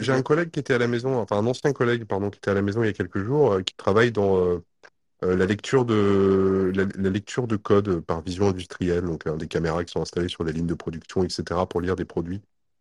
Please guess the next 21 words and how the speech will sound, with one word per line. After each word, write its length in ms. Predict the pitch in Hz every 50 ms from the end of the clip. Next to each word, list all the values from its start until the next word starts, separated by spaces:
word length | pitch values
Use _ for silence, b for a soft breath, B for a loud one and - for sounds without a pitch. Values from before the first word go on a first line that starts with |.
| _ _ - - -
Euh, 380 | 82 80 80 80 76 76 73
et, 440 | 62 80 90 90 87 85 76 65 87
et 60 | 92 85
en 100 | 87 85
fait, 240 | - 120 120 117
il 160 | - 101 87 87
était 180 | 87 - 95
tout, 240 | - - 113 107 107 - _
tout 100 | - 117
fier 300 | 110 - - 131 131 123
et 60 | 110 101
tout 120 | - 117
content 260 | 113 104 98 - 135
de 60 | 131
me 80 | 123 104
montrer 320 | 101 98 95 - - 120
que 160 | 113 - - 95
les, 80 | 92
les, 200 | 92 90 90 90
les 120 | 87 90 82
produits 320 | - - 92 95 117